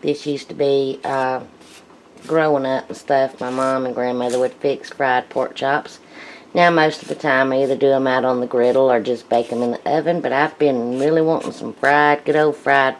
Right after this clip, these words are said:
pork chops. Okay, I have my oil heating up. You don't want it smoking hot, but you do want it heated.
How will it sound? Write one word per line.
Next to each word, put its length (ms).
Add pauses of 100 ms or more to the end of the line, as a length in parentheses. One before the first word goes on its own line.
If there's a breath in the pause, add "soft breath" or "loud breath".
pork 240
chops. 540 (920 loud breath)
Okay, 280
I 20
have 240
my 260
oil 300
heating 440
up. 360 (480 loud breath)
You 80
don't 180
want 220
it 80
smoking 680
hot, 520 (100)
but 260
you 60
do 220
want 260
it 140
heated. 560